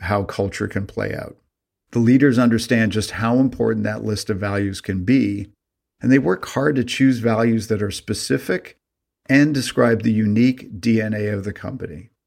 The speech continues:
They then build those values into every touch point in the employee experience, whether it's hiring or onboarding, the quarterly and annual awards.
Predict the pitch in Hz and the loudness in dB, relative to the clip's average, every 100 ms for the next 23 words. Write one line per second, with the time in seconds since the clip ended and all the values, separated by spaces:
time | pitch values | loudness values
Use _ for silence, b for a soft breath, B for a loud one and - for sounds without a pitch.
0 | _ _ - 110 107 135 127 92 120 165 | _ _ 0 2 4 4 4 2 4 4
1 | 165 160 117 110 104 104 104 95 101 101 | 4 2 4 2 2 0 -2 -2 -4 -4
2 | - 120 131 143 135 127 113 - - 113 | -2 0 2 2 0 -2 -4 -4 -2 -2
3 | 107 107 104 101 - 113 104 104 104 - | 0 -2 -2 -2 -2 -2 -2 -2 -6 -8
4 | 107 104 107 - - - _ _ - 98 | -6 -8 -8 -14 -18 -20 _ _ -8 -6
5 | 107 104 - 120 123 117 107 95 92 101 | -6 -6 -6 2 4 4 2 -4 -6 -6
6 | 104 107 117 101 107 98 98 95 b b | -4 2 2 2 -2 -2 -6 -8 b b
7 | b - - - 139 139 131 127 123 117 | b -8 -8 0 2 4 4 2 2 2
8 | 113 113 110 117 123 120 117 113 107 113 | 0 -2 -2 2 4 4 2 0 -2 0
9 | 123 110 - - | 0 -2 -6 -14